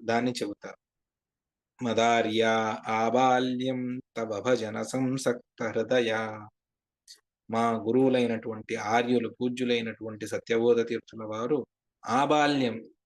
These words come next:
ఏదో చిన్నగా ఇప్పుడు కాదు, బాల్యాదారభ్య, అప్పటి నుండి కూడా "తవ భజన సంసక్త",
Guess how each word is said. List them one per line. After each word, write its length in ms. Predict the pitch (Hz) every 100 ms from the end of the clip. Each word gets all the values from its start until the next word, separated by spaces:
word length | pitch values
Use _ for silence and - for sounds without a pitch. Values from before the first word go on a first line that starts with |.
| _ _ _ _ _ -
ఏదో 220 | 101 110 127
చిన్నగా 500 | - 113 120 127 131 127
ఇప్పుడు 340 | 117 - 131
కాదు, 320 | 127 120 107 104 _ _ _ _ - _ _ 104
బాల్యాదారభ్య, 1000 | 101 113 131 139 139 135 127 120 110 120 _ _ _ _ _ _ _ _
అప్పటి 360 | - - 127 127
నుండి 280 | 123 120
కూడా 360 | 117 113 113 135 110 101 104 _ _ _ _ _ _ _ _ -
"తవ 140 | 113 147
భజన 340 | 131 131 127 120
సంసక్త", 580 | 120 113 110 110 _